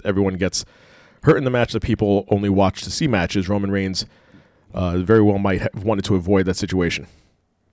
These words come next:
And, uh, Daniel Bryan even joked on, uh, Talking Smack to Paul Heyman about Roman Reigns getting a, quote, Brock Lesnar contract. <laughs>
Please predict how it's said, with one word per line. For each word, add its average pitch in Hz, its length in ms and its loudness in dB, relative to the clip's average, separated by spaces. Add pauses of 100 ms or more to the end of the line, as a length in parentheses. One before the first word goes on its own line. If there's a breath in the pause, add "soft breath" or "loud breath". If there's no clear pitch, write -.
(760)
And, 85 320 -2
uh, 85 300 -2 (100)
Daniel 104 240 2
Bryan 107 260 2
even 95 200 -4
joked 98 420 0
on, 87 320 -2
uh, 85 160 -4
Talking 85 340 -2
Smack 87 460 -6 (120)
to - 120 -4
Paul 90 220 2
Heyman 82 320 -6 (680 soft breath)
about 85 360 -2 (180)
Roman 98 340 0
Reigns 90 200 -4
getting 92 300 -4
a, 90 140 0
quote, - 420 -2
Brock 98 260 2
Lesnar 90 260 -4
contract. 85 500 -6 (140)
<laughs> - 60 -10